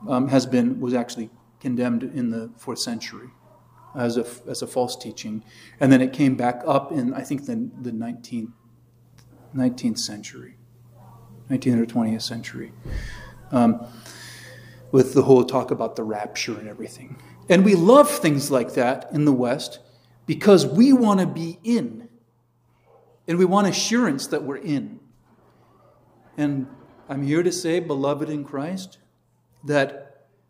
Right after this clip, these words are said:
again, Christ has already accomplished your salvation and the salvation of all of humanity, but it's up to you as to whether or not you will participate in that salvation that he has accomplished. And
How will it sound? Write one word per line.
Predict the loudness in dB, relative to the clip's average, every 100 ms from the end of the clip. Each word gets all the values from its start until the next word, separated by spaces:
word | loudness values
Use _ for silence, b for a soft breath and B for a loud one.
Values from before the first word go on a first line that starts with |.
| _ _ _ _ _ -8
again, | 0 2 4 2 -2 -10 -20 _
Christ | 0 4 4 4 -4 -6
has | -2 -2
already | 0 2 4 2 2 0
accomplished | -6 -4 -2 -2 -4 -8 -8 -18 _ -20 -20 _ _ _ _ -20 -14
your | -2 2 2
salvation | 0 -4 -2 0 -2 -2 -4
and | -4 -6
the |
salvation | -4 -4 -2 -4 -4 -8
of | -6
all | -4 -4
of | -6
humanity, | -6 -6 -6 -8 -10 -10
but | -10
it's | -8
up | -10 -10 -12
to | -6
you | -4 -4
as | -8
to | -10
whether | -8 -8 -8
or | -8
not | -10 -10 -14 -12
you | -8 -6
will | -6
participate | -10 -10 -10 -12 -12 -10
in | -12
that | -12
salvation | -10 -8 -8 -10 -12 -14
that | -12
he | -10 -8
has | -10
accomplished. | -12 -12 -12 -12 -20 -20 -20 b b b b b b
And | 6 6 6